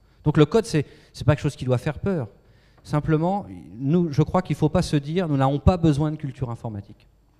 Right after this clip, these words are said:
Pour continuer, euh, et là, cette fois, c'est ce que nous avons comme effort à faire, dans les collectivités, nous avons quelquefois tellement externalisé qu'on a oublié de garder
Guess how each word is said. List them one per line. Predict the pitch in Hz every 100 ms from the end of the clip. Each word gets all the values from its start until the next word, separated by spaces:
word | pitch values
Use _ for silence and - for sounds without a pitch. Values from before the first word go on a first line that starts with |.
| _ _ _ _ _ _ _ _ _ _ _ _ _
Pour | - 160
continuer, | 208 196 180 170 196 196 -
euh, | 127 123 -
et | 131
là, | 143 139 117 - -
cette | -
fois, | - 143 131
c'est | -
ce | 107
que | -
nous | 120 117
avons | 120 120 113
comme | 113 113
effort | - 120
à | 107
faire, | - 147 156 120 _ _ _ _ _ _ _ _
dans | 147
les | 180
collectivités, | 170 165 156 - 147 139 165
nous | 170 127
avons | 135 139
quelquefois | 139 143 - 131
tellement | 170 165 151
externalisé | 135 - 131 117 117 117 151 208 - _ _ _ _ _
qu'on | - 120
a | 156
oublié | 170 170
de | 151
garder | 170 143 139 143 107